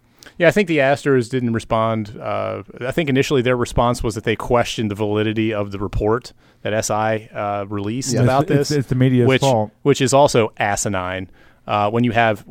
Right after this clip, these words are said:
Speaker 1: especially when you have numerous people corroborating that this occurred.
Speaker 2: Right.
Speaker 1: So, uh, bad, bad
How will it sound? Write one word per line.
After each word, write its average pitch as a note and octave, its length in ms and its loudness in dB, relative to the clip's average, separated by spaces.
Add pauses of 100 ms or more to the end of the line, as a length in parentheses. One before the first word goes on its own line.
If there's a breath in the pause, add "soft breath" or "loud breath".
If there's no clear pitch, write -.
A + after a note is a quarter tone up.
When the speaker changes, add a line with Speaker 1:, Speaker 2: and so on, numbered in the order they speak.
Speaker 1:
especially C#3 280 -2
when A#2+ 60 0
you A2+ 100 -2
have G#2+ 300 -2 (540)
numerous B2+ 360 2
people A2+ 220 -4
corroborating A2 720 0
that F#2+ 80 -8
this - 160 -6
occurred. G2 500 -2
Speaker 2:
Right. - 80 -20 (260 soft breath)
Speaker 1:
So, A#2 360 0 (100)
uh, A2 200 -2
bad, D#3+ 520 4
bad A#2+ 640 2